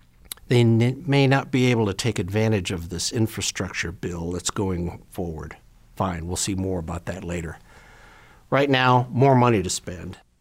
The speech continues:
Real estate prices have been doing well. They're continuing to accrete up even though mortgage rates are moving higher.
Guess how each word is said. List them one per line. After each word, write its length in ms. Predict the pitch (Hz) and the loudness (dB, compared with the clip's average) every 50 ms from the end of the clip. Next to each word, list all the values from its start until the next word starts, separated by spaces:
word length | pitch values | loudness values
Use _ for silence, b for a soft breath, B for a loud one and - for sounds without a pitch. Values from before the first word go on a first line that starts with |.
| _ _ _ b b b b b | _ _ _ b b b b b
Real 140 | 127 151 175 | 4 6 6
estate 260 | 165 170 196 185 - | 6 6 6 4 6
prices 360 | - 175 180 175 - 175 160 | 6 4 4 4 4 4 4
have 220 | - 160 180 170 165 | 4 4 4 6 8
been 220 | 185 175 170 165 | 8 8 8 8
doing 580 | 156 170 175 175 175 180 180 175 175 170 147 143 | 10 10 10 10 10 10 8 8 8 8 8 8
well. 460 | 151 156 175 220 208 117 90 82 80 | 8 8 8 6 6 4 2 -2 -2
They're 360 | 90 104 107 113 113 110 107 | 0 2 2 4 4 2 0
continuing 560 | 104 - - 107 - 143 143 147 143 143 139 127 | 0 0 0 2 4 4 6 6 6 6 6 6
to 180 | - 127 113 | 4 2 0
accrete 340 | - - - - 147 147 147 | 0 -4 0 4 4 6 6
up 220 | 147 147 147 147 - | 6 4 2 -2 -2
even 400 | - 143 143 135 143 139 135 127 | 2 2 4 6 6 6 6 6
though 360 | 120 127 127 127 131 131 131 123 | 6 6 6 6 8 6 6 6
mortgage 420 | 120 123 131 135 123 127 113 - | 6 6 4 4 4 2 0 0
rates 400 | 120 107 104 104 107 107 - - | 0 0 2 2 0 0 -2 -4
are 160 | - 110 101 101 | -2 0 0 2
moving 540 | 101 110 113 113 107 110 107 101 98 101 | 4 4 4 4 4 4 2 2 2 0
higher. 540 | 92 92 - - - 107 104 95 92 98 113 | -2 -4 -6 -4 -4 -4 -4 -6 -8 -10 -12